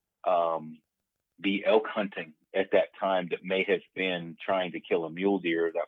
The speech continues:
first part and are gonna skip that now. So there may be less high country hunters 'cause they're gonna go in for elk.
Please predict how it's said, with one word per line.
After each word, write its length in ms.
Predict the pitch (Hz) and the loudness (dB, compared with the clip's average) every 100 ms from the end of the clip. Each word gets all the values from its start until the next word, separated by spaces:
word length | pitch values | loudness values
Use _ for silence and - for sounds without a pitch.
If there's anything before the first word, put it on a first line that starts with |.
| - | -2
first 220 | 95 90 - | -2 -2 -2
part 260 | 95 87 85 | 2 2 2
and 100 | 82 | 0
are 180 | 82 78 _ _ - | -2 -4 _ _ -4
gonna 160 | 101 82 - | -2 -2 -4
skip 240 | - 117 - | 0 0 2
that 260 | 92 82 85 | 0 0 -4
now. 360 | 82 87 98 _ _ - - _ | -4 -4 -6 _ _ -20 -20 _
So 80 | 104 | 0
there 120 | 95 | 2
may 240 | 92 107 104 | 4 2 2
be 460 | 104 101 90 85 _ _ _ _ _ - | 0 -4 -4 -10 _ _ _ _ _ 0
less 220 | 104 98 - | 2 2 -2
high 260 | - 123 | 2 2
country 420 | 123 107 98 95 | 2 -4 -4 -6
hunters 320 | 85 92 87 87 - | -4 -2 -2 -6 -10
'cause 120 | 90 | -6
they're 120 | 85 | -6
gonna 180 | 82 90 | -4 -6
go 220 | 85 87 87 | -2 0 0
in 160 | 87 - | -4 -6
for 160 | 87 - | -6 2
elk. 280 | 101 90 | 4 4